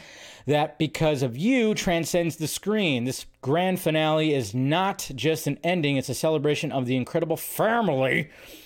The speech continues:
we've built together. Hope to make you proud." It's funny because Papa Film Junkie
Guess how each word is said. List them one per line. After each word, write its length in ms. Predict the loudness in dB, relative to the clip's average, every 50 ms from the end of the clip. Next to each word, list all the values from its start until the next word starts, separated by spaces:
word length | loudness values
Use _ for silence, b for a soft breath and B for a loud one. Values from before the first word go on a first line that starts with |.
| B B B B B B B B
we've 520 | B 2 2 4 4 2 0 0 -4 -2 0
built 360 | 2 2 2 0 -4 -10 -6
together. 580 | -4 -2 0 2 4 4 4 4 2 2 2
Hope 340 | 2 2 2 2 0 -2 -6 -12 -4
to 120 | -2 -2
make 280 | 0 2 0 0 0 -2
you 80 | -2
proud." 500 | -2 0 0 2 4 4 4 2 0 -4 -10 -14 -20 _ _ _ _ _ _ _ _ _ _ _ _ _ _ _ -20 -20 -20 _ _ _ _ -20 B B B B B B B B B B B B B B
It's 160 | -6 -4 -4 0
funny 320 | 2 2 4 4 2 2
because 480 | 2 0 2 2 2 2 0 -4 -10 -14 _ _ _ _ _ _
Papa 340 | 4 4 4 4 2 0
Film 320 | 0 2 2 2 2 2 2
Junkie 600 | 2 2 2 2 0 0 0 0 0 0 -4